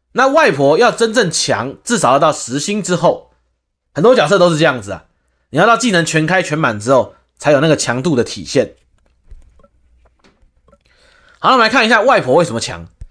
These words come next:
首先，第一招技能，回血加上提方，加上提升十五趴加己方暗系伙伴数乘三的攻击，等于说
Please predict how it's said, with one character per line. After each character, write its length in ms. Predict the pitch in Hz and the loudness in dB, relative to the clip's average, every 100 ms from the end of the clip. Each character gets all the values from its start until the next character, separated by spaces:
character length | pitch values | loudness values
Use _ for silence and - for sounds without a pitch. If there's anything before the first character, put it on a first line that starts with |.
| _ _ _ | _ _ _
首 180 | 147 151 | 0 2
先， 340 | 214 247 - _ _ _ - | 2 0 -6 _ _ _ -2
第 160 | 240 | 2
一 60 | 247 | 4
招 160 | 247 | 2
技 160 | 240 233 | 2 -2
能， 260 | 131 101 104 _ _ _ _ _ _ _ _ _ _ | -2 -6 -12 _ _ _ _ _ _ _ _ _ _
回 200 | 165 247 | 0 2
血 440 | - 139 90 _ - | 0 -2 -4 _ -4
加 140 | 165 | 0
上 200 | 214 165 | 0 -2
提 200 | - 160 | -4 -4
方， 340 | 165 196 202 - _ _ _ _ _ _ _ _ _ _ _ _ | 0 0 0 -12 _ _ _ _ _ _ _ _ _ _ _ _
加 160 | 196 226 | 0 2
上 200 | 262 175 | 2 -2
提 340 | - 135 160 | -6 -4 -2
升 320 | 190 214 208 - | 2 2 0 -4
十 300 | - - 208 | -6 0 2
五 160 | 247 147 | 2 4
趴 200 | 185 196 | 2 2
加 180 | 196 | 0
己 220 | 196 120 113 | 0 -4 -2
方 160 | 165 | -2
暗 240 | 185 202 143 | 0 -4 -4
系 240 | 180 156 | -2 -4
伙 220 | 107 117 | 0 0
伴 200 | 117 147 | 2 0
数 200 | 127 151 | 0 -4
乘 200 | - 131 | 0 -2
三 280 | 131 165 170 | 0 -2 0
的 60 | 139 | 0
攻 220 | 151 151 | 0 0
击， 320 | 110 110 - _ _ _ _ _ _ _ _ _ | -4 -12 -14 _ _ _ _ _ _ _ _ _
等 120 | 165 | 2
于 140 | 170 214 | 2 2
说 480 | 254 247 233 - | 4 4 2 -4